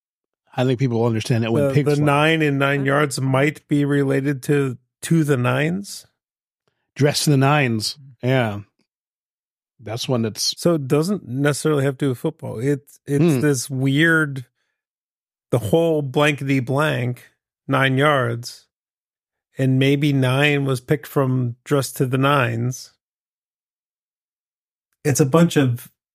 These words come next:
Speaker 2: non-meaning bullshit on top of non-meaning bullshit. I love
Speaker 1: Mm-hmm.
Speaker 2: it. <laughs> I think
Speaker 1: Mm-hmm.
Speaker 2: that's the, I think we wrap this show on that one.
Speaker 1: <laughs>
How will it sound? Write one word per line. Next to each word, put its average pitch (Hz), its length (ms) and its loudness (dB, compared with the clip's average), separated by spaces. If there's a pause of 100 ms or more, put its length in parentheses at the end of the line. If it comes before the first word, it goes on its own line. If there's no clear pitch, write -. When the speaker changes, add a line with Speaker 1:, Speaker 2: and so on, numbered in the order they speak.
(560)
Speaker 2:
non-meaning 139 840 2
bullshit 139 480 2
on 139 140 0
top 147 220 2
of 143 120 4
non-meaning 139 540 4
bullshit. 143 380 0
I 131 40 -6
love 143 300 2
Speaker 1:
Mm-hmm. 180 140 2 (220)
Speaker 2:
it. 123 100 0
<laughs> - 0 -
I 175 120 8
think 170 100 -6
Speaker 1:
Mm-hmm. 170 160 6
Speaker 2:
that's 226 320 4
the, 139 360 4
I 139 80 0
think 165 220 4
we 135 100 6
wrap 143 320 2
this - 340 -4 (320)
show 151 400 -2
on 139 140 -2
that 180 220 -2
one. 123 220 -8 (320)
Speaker 1:
<laughs> 262 1200 2